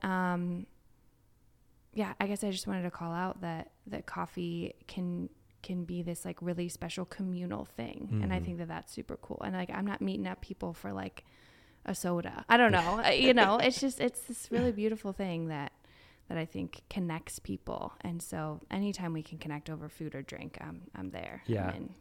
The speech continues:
Speaker 2: And I, and I do think that plays into the relational coffee that we talk about. So when we first started, that was more on the coffee producer to the end consumer route, but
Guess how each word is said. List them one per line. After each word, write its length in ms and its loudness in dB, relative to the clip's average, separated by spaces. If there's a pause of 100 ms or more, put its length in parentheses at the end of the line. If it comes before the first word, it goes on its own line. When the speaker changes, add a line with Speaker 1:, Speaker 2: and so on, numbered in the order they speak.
(120)
Speaker 2:
And 140 6
I, 100 2
and 180 6
I 60 8
do 180 4
think 200 2
that 240 6
plays 280 4
into 340 0
the 180 0
relational 1000 0 (380)
coffee 480 2
that 180 2
we 120 0
talk 280 2
about. 400 0
So 320 0 (420)
when 140 6
we 80 6
first 360 4
started, 340 6
that 200 4
was 240 0
more 480 4
on 180 2
the 100 0
coffee 400 0
producer 960 -2
to 480 -2
the 120 -2
end 220 -4
consumer 580 -2
route, 340 -2
but 260 0